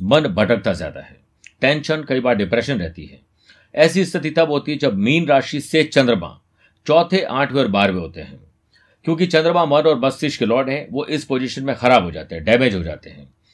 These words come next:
इसलिए आपको अलर्ट रहना चाहिए। ये डेट, डेट मैं आपको एडवांस में इसलिए दे रहा हूं ताकि जब ये वक्त आए तब आप अपना खुद का ख्याल रख सकें। इसी कड़ी में एक, दो, अट्ठाईस, उनतीस, तीस जून को चौथे,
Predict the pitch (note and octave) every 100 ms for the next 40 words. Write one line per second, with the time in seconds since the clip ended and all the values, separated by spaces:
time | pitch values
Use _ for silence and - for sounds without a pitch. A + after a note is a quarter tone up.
0 | _ - C#3+ D3 C#3+ F#2 - _ _ -
1 | C#3 D#3 G3 - A#2+ B2+ A#2 C3+ C3+ C#3
2 | A2 G#2 B2+ - C3 G#2+ G2 C3+ B2+ A#2+
3 | G#2 G#2+ G2+ B2+ B2 A#2 - B2+ C3+ D3+
4 | - _ - B2 A#2 A2 G#2+ F2 C#3+ -
5 | D#3+ D3+ B2+ A2+ G#2+ G2+ C#3+ C#3+ A#2+ A2
6 | A2 G#2 F#2 F2 - - - _ _ _
7 | _ _ _ - E3 D#3+ G#3 C#3 G2+ F2
8 | F2 F2+ _ _ _ C3 E3 G3 - F#2+
9 | F2+ D3+ E3+ - B2+ B2+ E3+ F3 B2 A#2+
10 | C#3+ C#3 C#3 C#3 G2+ B2 A#2 A2+ A2+ A2+
11 | C#3+